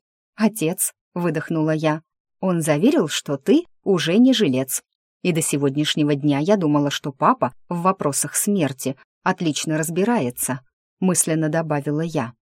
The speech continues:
«Он ошибся», сказал, как сплюнул воскресший муженек, и добавил: «Так что верни брачную клятву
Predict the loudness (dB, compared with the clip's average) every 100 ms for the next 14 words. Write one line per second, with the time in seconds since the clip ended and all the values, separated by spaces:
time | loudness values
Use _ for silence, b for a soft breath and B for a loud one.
0 | _ _ _ 0 2 4 2 0 -6 -6
1 | -8 -8 -12 _ _ _ -6 -2 -2 -2
2 | -4 -6 -4 -2 0 0 -4 _ -4 -2
3 | 0 -2 -2 -2 -2 -4 -2 -2 0 -2
4 | -4 _ _ -4 0 0 -2 -4 -4 -6
5 | _ _ _ -2 0 0 0 0 0 4
6 | 4 4 0 -2 -2 -2 0 2 0 0
7 | -8